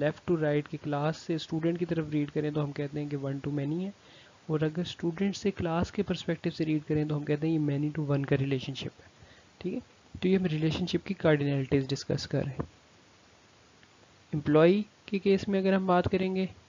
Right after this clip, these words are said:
यहाँ पे अगर हम example पे आते हैं, तो example में हमारे पास employee works for department। अब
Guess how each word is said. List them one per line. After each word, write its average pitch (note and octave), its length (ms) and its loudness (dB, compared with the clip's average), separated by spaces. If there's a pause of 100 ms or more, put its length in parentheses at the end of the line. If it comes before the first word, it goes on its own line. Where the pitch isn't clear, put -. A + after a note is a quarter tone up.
(180)
यहाँ D#3 200 6
पे E3 140 4
अगर D#3+ 200 6
हम D#3 160 4
example D3+ 480 4
पे D3 120 2
आते E3+ 260 0
हैं, G3+ 80 -2 (480)
तो C#4+ 100 -2
example E3 540 4
में F3 220 4 (400)
हमारे D#3+ 300 4
पास E3+ 320 4
employee D#3+ 580 4 (640)
works E3 320 8 (100)
for E3+ 160 2 (300)
department। C#3 640 -4 (200)
अब F3+ 120 -2